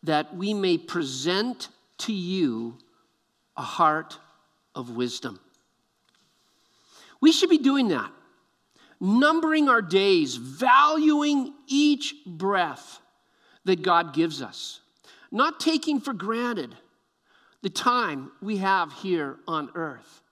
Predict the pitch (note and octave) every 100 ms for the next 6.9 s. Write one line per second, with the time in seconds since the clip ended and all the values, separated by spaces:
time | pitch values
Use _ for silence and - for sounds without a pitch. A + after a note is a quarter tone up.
0 | _ _ _ _ _ - A3 E3 C4 C4
1 | D#3+ B3 A#3 - - - C#4 D4 D4 F3
2 | B2+ B2+ C3+ - _ _ _ _ C3+ C#3+
3 | C3 - G3 G#3 A#3 A#3+ - - - -
4 | _ _ _ _ _ D3 D3 - - F#3+
5 | G3+ G#3 G3+ - - - - _ _ _
6 | - E3 C3+ G3 F#3+ C3+ - -